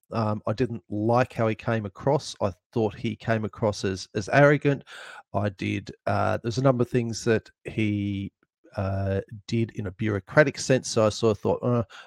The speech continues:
I can see that with the, uh, the finances of the Vatican." But he left me cold, and he didn't ever strike me as a compassionate man.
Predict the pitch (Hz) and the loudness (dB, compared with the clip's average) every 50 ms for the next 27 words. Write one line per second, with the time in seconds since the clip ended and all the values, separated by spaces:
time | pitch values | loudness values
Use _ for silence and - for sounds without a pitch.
0 | - - 123 - - 113 - - - 127 123 113 110 107 - - 110 107 - _ | 2 2 2 2 2 -4 -4 0 2 4 4 6 4 4 2 2 -2 -4 -4 _
1 | _ - 107 104 101 104 101 101 101 101 101 98 98 95 - - - - - 123 | _ 0 0 2 2 2 2 2 2 2 2 2 0 0 -2 -6 -4 4 6 6
2 | 113 110 107 104 - - - 101 90 90 92 87 85 87 104 113 107 110 - - | 6 6 4 0 -2 -2 -6 -6 -4 -4 -4 -4 0 2 2 2 2 0 -2 -2
3 | 98 95 104 - - - - - - - - - - - - - 107 - - 135 | -2 -2 -2 -6 -12 -18 -18 -18 -18 -20 -20 -20 -20 -18 -14 -14 -4 6 8 8
4 | 127 117 - _ - - - - 135 131 127 131 131 131 127 131 127 - - 131 | 8 8 6 _ -6 -4 -2 2 4 4 6 6 6 6 6 4 2 0 0 0
5 | 120 120 120 131 127 - - - 117 113 104 101 - - 123 117 113 110 113 113 | 2 4 6 6 4 4 2 -4 -2 -2 -2 -2 2 4 6 8 10 8 8 6
6 | 104 - - _ - 117 110 107 104 98 - 104 104 - - 127 110 113 110 - | 4 0 -4 _ -6 -4 -4 -4 -4 -6 -10 -12 -12 -6 -6 -6 -4 -6 -8 -4
7 | - 113 104 101 101 - - - - - 107 101 - - 110 101 92 - 98 - | -4 -4 -2 -2 -4 -6 -4 0 2 4 4 4 2 -2 -4 -4 -2 -4 -6 -8
8 | - - 107 - - - 117 98 - - 113 101 98 - _ - 107 101 101 95 | -8 -10 -6 -4 2 2 2 2 2 -2 0 0 -2 -4 _ -4 -2 0 0 0
9 | 95 90 | -2 -6